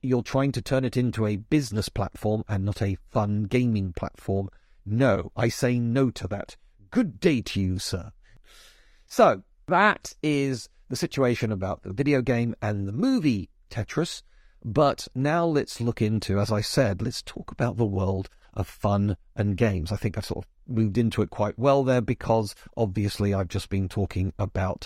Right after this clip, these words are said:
how modern games may actually, they absolutely look better. And, uh, you know, there are so many people working on them and some of their scores are a thing of beauty,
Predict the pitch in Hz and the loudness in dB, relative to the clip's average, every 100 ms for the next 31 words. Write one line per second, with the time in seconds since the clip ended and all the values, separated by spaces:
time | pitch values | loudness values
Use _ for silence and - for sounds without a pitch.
0 | - 95 95 95 - - _ _ 127 156 | -8 -4 -2 -4 -10 -20 _ _ 2 2
1 | 151 147 147 147 143 - _ _ 117 160 | 2 0 0 0 -2 -6 _ _ -4 -2
2 | 185 185 - - 135 101 107 - 107 123 | 0 0 -2 -4 -2 0 -2 -6 -8 -8
3 | - - 165 - - 127 120 107 107 143 | -12 -10 -8 -8 -4 0 2 2 0 2
4 | 156 - 98 95 98 - - 101 - 90 | 0 0 0 2 2 0 -2 -4 -4 -8
5 | - - - - 113 113 - 127 117 107 | -10 -16 -20 -4 0 0 0 0 2 2
6 | 110 - 160 156 139 120 123 113 110 117 | 0 0 2 4 2 0 0 2 2 2
7 | - 104 98 98 98 104 110 107 139 131 | 2 0 2 2 0 0 0 0 0 2
8 | 113 - - 120 120 113 101 - 117 110 | 0 -2 -2 0 2 2 -2 0 0 0
9 | 101 98 127 131 127 107 | -2 -2 -2 0 -2 -2